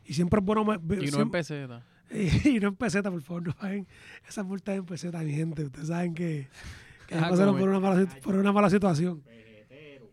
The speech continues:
Speaker 1: Este, Bayamón, Mayagüez, por fin.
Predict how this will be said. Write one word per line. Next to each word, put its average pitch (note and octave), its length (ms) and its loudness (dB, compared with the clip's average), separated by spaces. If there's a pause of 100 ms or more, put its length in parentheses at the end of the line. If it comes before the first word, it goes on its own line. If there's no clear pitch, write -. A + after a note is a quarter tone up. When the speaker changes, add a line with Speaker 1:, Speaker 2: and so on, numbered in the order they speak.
Speaker 1:
Este, F3 920 -2 (340)
Bayamón, A3 680 10
Mayagüez, A3 800 10 (180)
por F#3+ 200 4
fin. A3 540 4